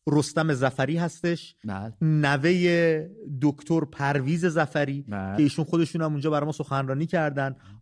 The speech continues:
Speaker 1: آقای ظفری از سیاستمداران ایرانی، نویسنده و مترجم هستن.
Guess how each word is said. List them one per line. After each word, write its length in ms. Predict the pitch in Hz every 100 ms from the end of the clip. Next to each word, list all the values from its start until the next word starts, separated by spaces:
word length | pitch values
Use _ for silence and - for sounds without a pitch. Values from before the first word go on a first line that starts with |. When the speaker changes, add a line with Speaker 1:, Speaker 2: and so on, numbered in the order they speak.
| -
Speaker 1:
آقای 220 | 165 180
ظفری 640 | 143 175 170 165 165 165 -
از 160 | 147
سیاستمداران 960 | - - 160 143 151 143 147 147 147 156
ایرانی، 520 | 165 156 147 139 147
نویسنده 560 | 170 156 139 - 147 143
و 80 | 151
مترجم 580 | 143 156 139 123 151 175
هستن. 360 | 165 175 175